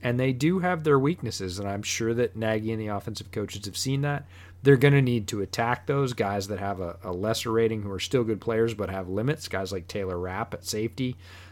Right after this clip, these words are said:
Um, they're gonna have to find those, a way to put those guys under pressure, to put them in stressful situations and make them make decisions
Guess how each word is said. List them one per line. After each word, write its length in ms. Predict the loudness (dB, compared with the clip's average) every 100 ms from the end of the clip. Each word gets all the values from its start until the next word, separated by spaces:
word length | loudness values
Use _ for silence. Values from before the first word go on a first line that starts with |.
| -6
Um, 360 | -4 -2 -4 -10 -18 -20 -20 -20 -20 -16 0
they're 180 | 4
gonna 100 | 6 6
have 120 | 4
to 80 | 4
find 260 | 4 6
those, 380 | 4 2 -2 -12 -4
a 120 | 0
way 180 | 2 2
to 80 |
put 260 | 2 -2 2
those 300 | 4 4 2
guys 400 | 0 -2 0 -2
under 180 | -2 -4
pressure, 400 | -4 -6 -6 -10
to 80 | -14
put 200 | -8 -4
them 140 | -2 -2
in 80 |
stressful 460 | -4 0 0 0 -4
situations 680 | -4 -2 2 2 2 -2 -4
and 180 | -6 -2
make 240 | -2 2
them 220 | 0 2
make 280 | 2 0 -2
decisions 840 | -6 0 4 6 4 0 -2 -4